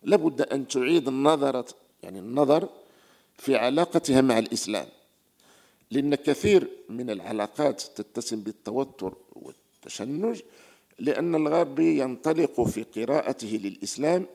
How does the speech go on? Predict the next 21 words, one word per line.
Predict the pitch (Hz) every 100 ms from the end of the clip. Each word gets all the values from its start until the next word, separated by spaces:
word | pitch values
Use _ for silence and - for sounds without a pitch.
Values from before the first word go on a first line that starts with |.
| -
من | 127 135
خلفياته | - 117 110 120 139 143 117 117
التاريخية | 117 - 113 110 101 110 92 67 - -
الذهنية، | 95 110 107 117 135 78 67 _ _ _ _ _ _ _
من | 120 143 151 147 107 - _ _
ما | - 127
يعرفه | 135 127 110 151 143
هو | 131 123 113 127
من | 117 104
معتقدات، | 104 85 110 - 107 110 87 -
يقرأ | 87 139 139 120
الإسلام | 117 - - 127 147 180 - _ _ _
بالمسيحية، | 98 113 110 98 85 - 55 57 _ _ _ _ _ _
فبطبيعة | - 104 - 110 92 -
الحال | - 120
سيصل | 117 98 92 - 101 - 95
إلى | 80
نتائج | 80 - - 120 143 - _ _ _ _ _ -
عكسية. | 107 113 - 196 131 - - _ _ _ _ _ _ _ _ _ - -
لا | 160
يمكن | 180 196 - 165